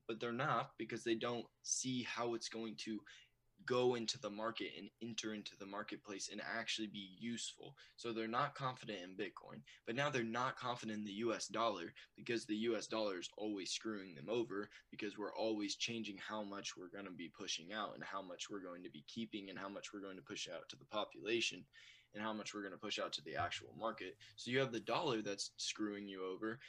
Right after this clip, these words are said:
you have the dollar that's screwing your bank account over, and then you have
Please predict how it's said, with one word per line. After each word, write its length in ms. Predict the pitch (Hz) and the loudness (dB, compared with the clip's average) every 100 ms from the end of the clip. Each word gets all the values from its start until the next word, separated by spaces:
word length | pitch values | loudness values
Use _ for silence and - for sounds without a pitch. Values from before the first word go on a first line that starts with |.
| - | -10
you 80 | - | 0
have 100 | 110 | 0
the 60 | 104 | 4
dollar 280 | 107 143 117 | 4 4 2
that's 220 | 101 - | -2 -4
screwing 300 | - 98 95 | -4 -4 -6
your 80 | 85 | -6
bank 260 | 92 90 - | -6 -8 -10
account 220 | 92 90 | -8 -6
over, 280 | 87 101 104 - - - | -6 -6 -8 -12 -18 -4
and 120 | 113 | 0
then 160 | 123 123 | 0 2
you 140 | 123 | 0
have 300 | 120 127 107 | 4 2 2